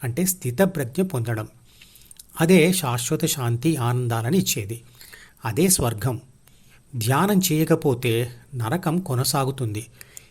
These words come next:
ఇందులో దేవుడు తన చేతులతో ఇచ్చేది ఏమీ లేదు. మీరు చేసే ధ్యానానికి ఫలితంగా అది దొరుకుతుంది.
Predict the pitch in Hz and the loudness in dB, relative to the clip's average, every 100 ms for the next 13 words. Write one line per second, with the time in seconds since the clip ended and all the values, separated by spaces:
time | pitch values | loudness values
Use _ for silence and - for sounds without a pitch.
0 | - - 165 185 190 139 165 117 139 165 | -16 -2 4 6 8 6 4 2 4 6
1 | 135 196 190 127 120 - 120 - 160 120 | 4 2 2 0 0 -2 -2 0 0 0
2 | 160 117 120 143 143 131 113 147 185 113 | -2 -2 -2 -4 0 0 0 4 4 4
3 | 113 120 - - - - - - - - | -2 -6 -10 -20 -20 -20 -20 -20 -20 -20
4 | _ - 131 160 - 131 180 196 175 101 | _ -2 4 4 2 0 2 4 4 2
5 | 110 110 160 202 135 147 127 120 120 - | 0 2 4 2 0 0 0 0 -4 -2
6 | 143 185 135 120 175 123 143 151 131 123 | 0 0 0 0 -2 -4 -4 -2 -2 -4
7 | 120 104 107 | -6 -6 -6